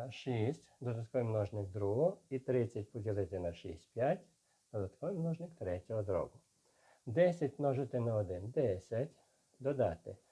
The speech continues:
шість множити на один — шість, додати п'ять множити на один — п'ять. Десять додати шість — шістнадцять, плюс п'ять — двадцять один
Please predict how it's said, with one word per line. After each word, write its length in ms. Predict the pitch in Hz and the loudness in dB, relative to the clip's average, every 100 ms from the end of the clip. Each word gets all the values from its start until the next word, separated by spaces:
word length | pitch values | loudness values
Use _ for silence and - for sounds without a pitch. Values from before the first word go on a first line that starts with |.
| - - | -20 -20
шість 500 | - - 185 139 - | -20 -2 0 0 -2
множити 480 | 143 151 120 127 123 | 0 2 2 0 0
на 140 | 120 117 | 2 2
один — 340 | 104 95 101 - | 0 -6 -8 -14
шість, 500 | - 113 107 160 - _ _ _ - 120 | -8 -2 -2 -4 -10 _ _ _ -20 -2
додати 580 | 117 90 85 101 - | -2 0 -4 -6 -14
п'ять 460 | - - 117 98 - | -14 -2 0 0 -2
множити 420 | 120 95 - 98 | -2 -2 -2 -10
на 140 | 95 92 | -8 -6
один — 300 | 104 208 220 _ _ _ _ _ | -4 -4 -6 _ _ _ _ _
п'ять. 300 | 113 80 - _ _ _ _ _ _ _ _ _ _ _ _ _ _ _ _ _ _ _ _ _ | -4 -4 -6 _ _ _ _ _ _ _ _ _ _ _ _ _ _ _ _ _ _ _ _ _
Десять 460 | 127 185 170 151 139 | 4 4 4 0 0
додати 460 | 139 139 135 127 | 2 2 2 -4
шість — 480 | 120 120 95 - _ _ | -2 -4 -4 -6 _ _
шістнадцять, 920 | - 165 147 - 101 87 - 185 180 | -8 -2 -2 -2 -2 -2 -2 -6 -6
плюс 160 | - - | -8 -8
п'ять — 280 | - 180 139 | -2 -2 0
двадцять 580 | 107 104 104 101 98 92 | 2 2 2 -6 -6 -4
один 440 | 87 92 123 | -4 0 0